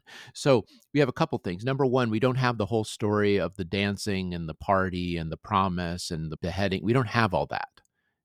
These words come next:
here in, in Luke chapter three in these verses. Luke truncates that piece. Now, we can't not know it because we've read it in the other books, but it's definitely truncated here. The other thing is that it's also equated with all the evils which Herod had done.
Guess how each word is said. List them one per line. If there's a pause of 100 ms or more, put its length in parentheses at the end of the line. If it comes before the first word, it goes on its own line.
here (100)
in,
in
Luke
chapter
three
in
these
verses. (160)
Luke (160)
truncates
that
piece. (440)
Now,
we
can't
not
know
it
because
we've
read
it
in
the
other
books,
but
it's (220)
definitely
truncated
here. (280)
The
other (180)
thing
is
that
it's
also
equated
with (380)
all
the
evils
which
Herod
had
done.